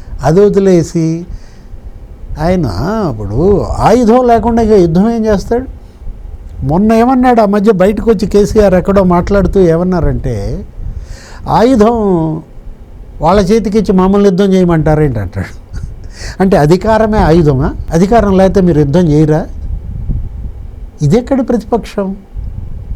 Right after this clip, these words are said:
ఇలాంటి ప్రతిపక్షం, ఇది పిరికి పక్షం. ఇవాళ పిరికాడుగా కేసీఆర్. నిన్నటిదాకా పోరాట యోధుడు అని చెప్పిన ఆయన ఇవాళ పిరికాడనే ముద్ర పడిందంటే, ఇవాళ రేవంత్ రెడ్డి ముఖ్యమంత్రిగా ఉంటే నువ్వు బయటికి రావా?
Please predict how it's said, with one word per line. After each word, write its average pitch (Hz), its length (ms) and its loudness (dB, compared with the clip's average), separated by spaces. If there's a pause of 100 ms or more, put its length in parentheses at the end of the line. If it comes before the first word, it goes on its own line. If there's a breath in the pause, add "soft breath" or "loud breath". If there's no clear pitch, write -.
(100)
ఇలాంటి 208 380 2
ప్రతిపక్షం, 196 640 -2
ఇది 180 160 2
పిరికి 240 340 0
పక్షం. 180 400 -2 (600)
ఇవాళ 165 200 2
పిరికాడుగా 214 920 2 (280)
కేసీఆర్. 147 480 0 (420)
నిన్నటిదాకా 240 600 2
పోరాట 240 440 4
యోధుడు 233 380 4
అని 220 160 2
చెప్పిన 208 300 2
ఆయన 220 220 0
ఇవాళ 247 300 4
పిరికాడనే 240 720 2
ముద్ర 190 320 2
పడిందంటే, 185 920 0
ఇవాళ 208 220 2
రేవంత్ 226 340 2
రెడ్డి 240 200 4
ముఖ్యమంత్రిగా 214 600 2
ఉంటే 190 180 2
నువ్వు 180 140 2
బయటికి 175 340 0
రావా? 160 340 0